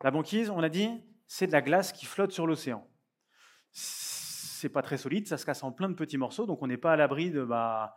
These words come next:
de tomber dans l'eau alors qu'on est en train de dormir. Voilà, si la glace, euh, s'ouvre en dessous de la maison. Et puis aussi, euh, l'autre problème, c'est que, comme elle bouge, eh bien, t'es jamais au même endroit.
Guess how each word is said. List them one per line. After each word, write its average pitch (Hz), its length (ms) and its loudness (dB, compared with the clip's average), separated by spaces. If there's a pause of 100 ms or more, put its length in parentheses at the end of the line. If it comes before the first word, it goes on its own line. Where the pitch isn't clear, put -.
(400)
de 120 200 -4
tomber 143 260 0
dans 139 140 0
l'eau 156 160 4
alors 135 240 0
qu'on 123 100 -8
est 123 60 -6
en 127 60 -6
train 127 120 -12
de 123 140 -6
dormir. 170 400 -6 (400)
Voilà, 143 160 -12
si - 120 -18
la 117 120 -14
glace, 123 320 -6
euh, 113 180 -10
s'ouvre 131 320 -10
en 123 60 -8
dessous 120 160 -14
de 123 60 -6
la 117 60 -4
maison. 127 280 -6 (540)
Et 135 100 0
puis 160 140 0
aussi, 170 420 2
euh, 123 720 6
l'autre 147 260 0
problème, 160 400 2
c'est 156 160 -4
que, 170 340 0 (300)
comme 185 160 2
elle 139 80 6
bouge, 208 320 -4
eh 156 80 -4
bien, 160 180 0
t'es 156 120 -2
jamais 143 180 0
au 156 60 0
même 147 160 -4
endroit. 120 320 -8